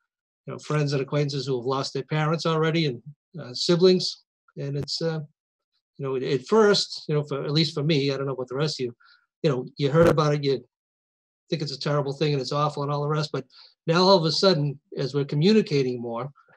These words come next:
uh, there are faces and names to those faces,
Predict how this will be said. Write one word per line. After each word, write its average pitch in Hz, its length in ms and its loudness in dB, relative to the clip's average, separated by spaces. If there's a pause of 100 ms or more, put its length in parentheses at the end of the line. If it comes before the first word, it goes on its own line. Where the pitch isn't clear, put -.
(260)
uh, 123 200 -8 (920)
there 160 100 0
are 147 40 -4
faces 185 500 0 (540)
and 131 240 -8 (220)
names 185 320 2
to 160 100 -2
those 127 240 -4
faces, 139 560 -4